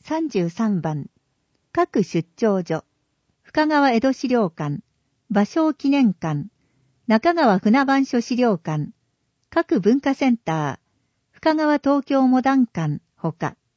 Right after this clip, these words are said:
問い合わせ先、文化観光課観光推進係。電話、三六四七三三一二。三十四、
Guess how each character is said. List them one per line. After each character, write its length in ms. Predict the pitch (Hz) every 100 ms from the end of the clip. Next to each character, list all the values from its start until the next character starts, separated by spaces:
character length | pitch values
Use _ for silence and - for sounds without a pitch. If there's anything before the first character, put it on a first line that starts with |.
| _ _
問 200 | - 269
い 60 | 285
合 60 | 262
わ 100 | 262
せ 120 | 233
先、 380 | 214 196 165 - _ _ _ _ _ _ -
文 220 | 269 339
化 160 | 226
観 240 | 180 247 254
光 260 | 226 214
課 260 | 202 180 - _
観 200 | 220 277
光 200 | 285 277
推 240 | 269 233
進 260 | 233 240 214
係。 400 | 202 190 156 139 _ _ _ _ _ _ _ _
電 280 | 180 208 202
話、 180 | 185 - _ _ _ _ _
三 280 | - 302 330
六 260 | 349 214
四 260 | 190 214 214
七 320 | 214 165 131 -
三 260 | - 294 320
三 340 | - 311 226
一 300 | 190 - 240
二。 380 | 233 214 170 - _ _ _ _ _ _ _ _ _ _ _ _ _ _ _ _ _ _ _ _ _ _ _
三 320 | - 330 349
十 240 | 311 214 180
四、 360 | 185 196 156